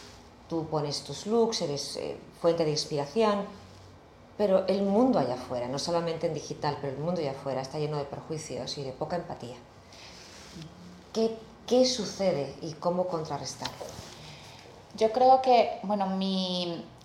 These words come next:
Speaker 2: em, mi dogma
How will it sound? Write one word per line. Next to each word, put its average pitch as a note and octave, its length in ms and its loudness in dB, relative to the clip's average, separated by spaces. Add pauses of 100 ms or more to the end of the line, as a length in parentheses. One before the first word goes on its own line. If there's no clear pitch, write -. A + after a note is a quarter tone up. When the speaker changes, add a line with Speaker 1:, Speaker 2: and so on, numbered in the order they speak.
(160)
Speaker 2:
em, E3 720 -2 (220)
mi F3 1160 -2 (320)
dogma A3+ 560 8